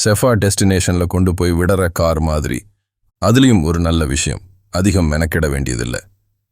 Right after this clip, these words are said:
இன்டெக்ஸ் ஃபண்ட்ஸுக்கு எப்பவும் கவனிச்சுக்கிட்டு இருக்கணும்னு அவசியம் இல்ல. ஒரு தடவை இன்வெஸ்ட் பண்ணிட்டா அப்படியே விட்டுடலாம். லாங் டெர்ம் இன்வெஸ்ட்மெண்ட்டுக்கு இது பெர்ஃபெக்ட். டெய்லி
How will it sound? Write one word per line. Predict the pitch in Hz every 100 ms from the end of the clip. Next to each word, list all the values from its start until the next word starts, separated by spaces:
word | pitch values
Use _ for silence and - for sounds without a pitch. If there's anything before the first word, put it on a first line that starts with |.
| _ -
இன்டெக்ஸ் | 113 107 - -
ஃபண்ட்ஸுக்கு | 87 92 - 85 87 76
எப்பவும் | 82 82 85
கவனிச்சுக்கிட்டு | 76 80 78 82 82 80
இருக்கணும்னு | 71 71 71 76 90 65
அவசியம் | 76 - 73 65
இல்ல. | 64 64 - _ _ _ _ _ _
ஒரு | 101 117 107
தடவை | 98 95 76 90
இன்வெஸ்ட் | 107 101 - -
பண்ணிட்டா | 87 80 78 76 - -
அப்படியே | 85 92 82 85
விட்டுடலாம். | 78 87 73 60 - _ _ _ _ _ _ _ _
லாங் | 107 156 147
டெர்ம் | 139 123 107
இன்வெஸ்ட்மெண்ட்டுக்கு | 113 101 95 - 80 80 73 78 60 - 92
இது | 92 80
பெர்ஃபெக்ட். | 85 - 69 - - _ _
டெய்லி | 90 113 131 131